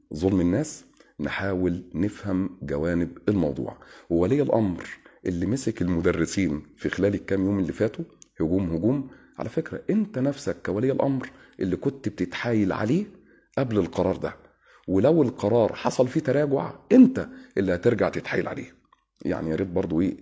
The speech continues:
إيه، تفهمها. وبرضو افهمها، المدرس ما هو ده شغله. قول لي أنت، أنا خريج كلية آداب وعملت دبلوم التربوي، واحد خريج كلية تربية هشتغل إيه؟ ما هي دي مهنتي. ما أنا لو كنت طبيب كنت هشتغل طبيب،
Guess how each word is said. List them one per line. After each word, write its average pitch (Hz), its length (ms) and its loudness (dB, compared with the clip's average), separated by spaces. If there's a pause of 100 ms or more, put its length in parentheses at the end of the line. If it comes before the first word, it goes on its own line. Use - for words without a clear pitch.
إيه، 67 180 -4
تفهمها. - 420 -6 (340)
وبرضو 143 340 0
افهمها، 101 380 -4 (180)
المدرس 110 440 -2
ما 104 60 0
هو 95 40 -2
ده 123 100 -2
شغله. 127 300 -4 (320)
قول 113 120 2
لي 95 100 2
أنت، - 240 -4 (320)
أنا 135 180 0
خريج 98 400 -4
كلية 107 380 0
آداب - 220 -6 (560)
وعملت 90 360 -2
دبلوم 82 280 0
التربوي، - 440 -6 (720)
واحد 113 360 0
خريج 101 220 -2
كلية 104 260 0
تربية 80 320 -4
هشتغل 110 380 -2
إيه؟ 107 260 -2
ما 95 80 -2
هي 98 60 -2
دي 135 120 2
مهنتي. 117 420 0 (460)
ما 107 100 6
أنا 110 80 6
لو 110 120 6
كنت 175 260 2
طبيب 117 340 2
كنت 104 220 -4
هشتغل 120 340 0
طبيب، 104 480 0